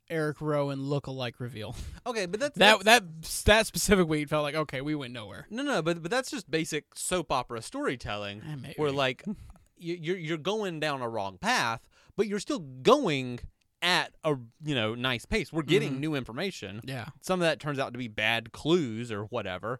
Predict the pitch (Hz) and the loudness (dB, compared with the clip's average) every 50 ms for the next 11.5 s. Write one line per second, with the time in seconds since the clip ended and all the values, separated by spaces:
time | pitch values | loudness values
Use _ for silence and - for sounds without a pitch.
0 | _ 165 151 131 131 135 135 - - 123 127 131 131 127 127 135 147 - _ - | _ -8 -8 -6 -6 -8 -10 -8 -4 0 0 2 2 2 0 -2 -4 -10 _ -6
1 | 220 220 208 196 196 190 196 202 151 165 170 233 254 240 - - - - - - | -2 -2 0 0 0 0 0 -2 0 2 2 2 2 0 -4 -8 -8 -8 -6 -6
2 | - - - - - - - - _ _ _ _ _ _ _ _ _ _ _ _ | -6 -4 -6 -8 -10 -14 -18 -20 _ _ _ _ _ _ _ _ _ _ _ _
3 | _ _ _ _ _ _ _ _ _ _ _ _ - - - 226 180 117 139 165 | _ _ _ _ _ _ _ _ _ _ _ _ -20 -8 -2 -2 0 0 0 0
4 | 170 151 165 190 - 247 175 147 147 151 151 - 156 135 - _ - - _ - | 0 0 -2 -4 -2 -4 -4 0 0 0 0 0 -4 -6 -6 _ -14 -20 _ -14
5 | - - 208 214 - 175 139 123 - 120 - - 139 113 107 127 117 117 117 120 | -4 -2 -2 0 2 0 0 0 -2 -6 -6 -4 -4 -4 -4 -4 -6 -6 -6 -8
6 | 117 131 123 123 127 139 147 139 131 - - 147 135 123 120 113 - _ _ _ | -8 -8 -8 -8 -8 -6 -6 -6 -6 -6 -6 -6 -4 -4 -6 -8 -10 _ _ _
7 | _ _ _ _ - - - - 165 180 190 196 185 160 143 143 147 - - 143 | _ _ _ _ -12 -12 -6 -2 0 2 2 2 2 2 0 -2 -2 -4 -6 -4
8 | 139 143 139 131 127 123 123 - _ _ _ _ _ - 139 160 165 165 147 139 | -2 0 0 0 0 -2 -4 -6 _ _ _ _ _ -8 -4 -2 -2 -2 -4 -4
9 | - 196 214 220 196 156 160 147 143 143 139 131 131 139 - - 143 123 123 123 | -2 0 0 0 0 0 -2 -2 0 0 -2 -2 -4 -6 -4 -2 0 0 0 0
10 | 120 123 120 113 _ _ _ _ _ 135 131 131 117 120 135 127 123 113 110 - | -2 -4 -8 -10 _ _ _ _ _ -6 -6 -4 -4 -4 -4 -2 -2 -4 -4 -6
11 | - - - - 185 165 120 104 101 107 | -10 -12 -6 -4 -4 -4 -4 -4 -8 -10